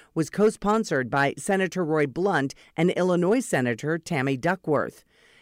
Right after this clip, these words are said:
It requires boat operators to check conditions with the National Weather Service and adds other safety requirements aimed at preventing similar accidents.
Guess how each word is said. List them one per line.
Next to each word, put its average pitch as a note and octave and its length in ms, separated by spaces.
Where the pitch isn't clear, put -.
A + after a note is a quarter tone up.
It E3 180
requires F#3 680
boat F#3+ 320
operators B2+ 640
to D#3+ 120
check F3 300
conditions D#3 640
with C#3+ 240
the F#3+ 100
National D#3 500
Weather F3 280
Service G#2+ 560
and D3 140
adds E3 400
other F#3 240
safety F3+ 360
requirements C#3+ 760
aimed E3 240
at C#3+ 160
preventing D3 640
similar D3 400
accidents. C#3+ 680